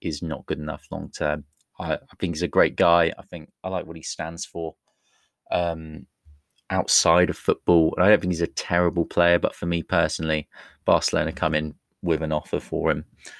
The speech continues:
in January or in the summer, I,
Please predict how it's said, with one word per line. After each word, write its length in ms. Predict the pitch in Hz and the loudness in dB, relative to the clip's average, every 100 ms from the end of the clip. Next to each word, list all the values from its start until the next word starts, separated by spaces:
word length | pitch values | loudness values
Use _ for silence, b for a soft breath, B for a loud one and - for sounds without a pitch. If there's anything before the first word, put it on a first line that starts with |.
| B B _ | B B _
in 200 | - 78 | -6 -4
January 520 | 73 80 76 78 76 76 | 0 0 0 0 2 2
or 100 | 73 | 0
in 100 | 73 | -2
the 60 | |
summer, 440 | - - 78 73 71 _ _ _ _ _ _ _ _ - - | -4 0 0 0 -4 _ _ _ _ _ _ _ _ -12 -4
I, 200 | - 80 | 0 0